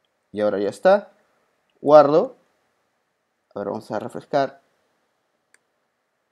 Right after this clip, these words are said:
Mira, aquí está tomando dos columnas.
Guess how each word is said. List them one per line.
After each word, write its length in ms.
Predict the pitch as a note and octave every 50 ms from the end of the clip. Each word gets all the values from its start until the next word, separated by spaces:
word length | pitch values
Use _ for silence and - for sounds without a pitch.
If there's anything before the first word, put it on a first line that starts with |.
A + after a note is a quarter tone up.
| _ _ _ _ _ _ _ _ _
Mira, 420 | - D3+ D#3 D#3+ G3 G#3 G3+ - - _ _ _ _ _ _ _ _
aquí 220 | - B2+ B2+ - D#3
está 260 | D3+ D3+ - D#3+ -
tomando 440 | - D#3 D3+ D3 C#3+ C#3+ D3 C#3+ C3
dos 260 | C3 D3 E3+ F#3 -
columnas. 640 | - G#3 G3 E3+ D#3 D3 D3+ E3+ C#4+ - - -